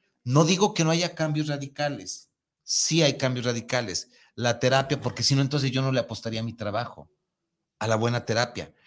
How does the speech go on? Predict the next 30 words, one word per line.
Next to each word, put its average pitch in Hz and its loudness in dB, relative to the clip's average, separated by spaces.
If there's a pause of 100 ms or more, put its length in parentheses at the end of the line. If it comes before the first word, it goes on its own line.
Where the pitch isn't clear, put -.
(120)
Sí - 2
podemos 208 0
hacer 156 -2
cambios 147 -2
radicales 127 -2
en 120 -6
la 117 -8
terapia, 117 -6 (300)
por 123 4
eso 156 4
hablamos 147 2
de 127 -4
terapia, 139 -2
Eli, 101 -6
estamos 123 -4
hablando 139 -2 (260)
de 117 0
que 117 -2
pongas 151 2
en 127 4
una 151 4
balanza 131 2 (280)
y 101 -10
te 120 -2
pongas 147 -2
tranquila 143 -4
a 127 -2
ver 123 -4
si 123 -2
realmente 202 0